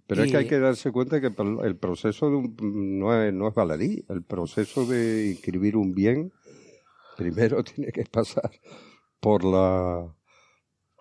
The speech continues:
Speaker 1: por elaborar un, una primera memoria, eh, que se somete al ministerio, al, al Estado parte,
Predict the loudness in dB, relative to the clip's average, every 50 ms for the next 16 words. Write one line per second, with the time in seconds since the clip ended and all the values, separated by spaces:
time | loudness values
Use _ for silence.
0 | _ _ _ _ _ _ 2 2 4 4 4 4 2 2 2 2 2 2 2 2
1 | 0 0 0 0 0 -2 -2 -2 -2 -2 -2 -2 -2 -4 -4 -6 -6 -6 -6 -6
2 | -4 0 0 2 2 2 4 4 4 2 2 2 0 0 -2 -6 _ _ _ _
3 | _ _ _ _ _ _ _ _ _ _ _ _ -6 -2 0 0 2 2 2 2
4 | 2 2 0 0 0 0 -2 -2 -4 -4 -4 -4 -4 -2 -4 -6 -4 -2 -2 -2
5 | 0 2 2 2 2 2 2 2 0 0 2 2 2 2 4 4 4 4 4 4
6 | 2 0 0 -2 -4 -4 -4 -6 -10 _ -2 0 0 2 0 -2 0 0 -2 -2
7 | -2 -6 _ -10 -10 -10